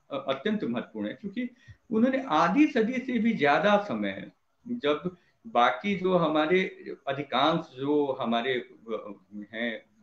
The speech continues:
जो वरिष्ठ लेखक हैं, बहुत जो गिने चुने लोग हैं जिन्होंने दूसरी कलाओं में, खासतौर से दृश्य कलाओं में रुचि ली, उसमें प्रयाग जी का नाम,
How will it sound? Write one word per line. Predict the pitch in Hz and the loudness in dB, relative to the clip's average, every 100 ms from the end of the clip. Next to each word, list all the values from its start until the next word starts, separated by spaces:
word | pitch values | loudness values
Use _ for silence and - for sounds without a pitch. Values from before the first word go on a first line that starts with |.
| 104 _ - | -20 _ -14
जो | 120 123 | -8 -4
वरिष्ठ | 120 131 170 117 | 0 0 -2 -8
लेखक | 101 - - - | -10 -12 -18 -18
हैं, | - - | -20 -6
बहुत | 175 233 - | -2 -2 -4
जो | 165 214 | -4 -4
गिने | 139 175 285 | 0 4 4
चुने | 285 226 202 | 4 2 2
लोग | 147 107 - | 0 -2 -6
हैं | - 160 _ - _ - | -16 -18 _ -20 _ -6
जिन्होंने | 180 226 277 277 | 2 4 6 4
दूसरी | 156 170 214 254 | 2 -2 0 -2
कलाओं | 185 151 120 120 | 2 2 2 0
में, | 240 | -4
खासतौर | - 190 196 220 | -2 -2 0 -2
से | 208 220 | 0 -2
दृश्य | 175 165 185 202 | -2 -2 -2 -2
कलाओं | 180 151 160 175 156 | -2 0 2 2 2
में | 160 180 - | -2 -2 -6
रुचि | 127 135 135 185 | -6 -4 0 0
ली, | 110 135 185 - | 0 -4 -6 -6
उसमें | 190 190 233 233 175 185 _ _ - | -6 -2 -2 -2 -6 -8 _ _ -6
प्रयाग | 131 127 151 | 2 2 2
जी | 147 | -2
का | 147 110 | -4 -4
नाम, | 98 98 117 202 | -4 -4 -6 -6